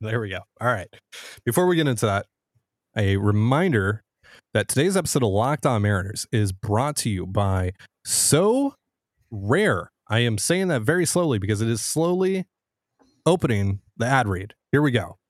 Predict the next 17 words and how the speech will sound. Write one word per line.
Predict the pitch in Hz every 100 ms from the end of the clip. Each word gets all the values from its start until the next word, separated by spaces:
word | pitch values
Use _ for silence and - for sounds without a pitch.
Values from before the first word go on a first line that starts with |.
| _
Our | 120 120
new | 180
sponsor, | 214 180 123 104 98
So | - 156
Rare, | 208 135 98 95
is | 113 110
a | 107
revolutionary | 101 127 185 208 156 135 127 123 113
fantasy | - 113 160 -
baseball | 139 110 107
game | 107 104
and | 98
marketplace | 117 123 - 120 -
transforming | 110 98 - 165 190
fans | 175 147 131
into | 156 220 214
owners | 226 233 113 87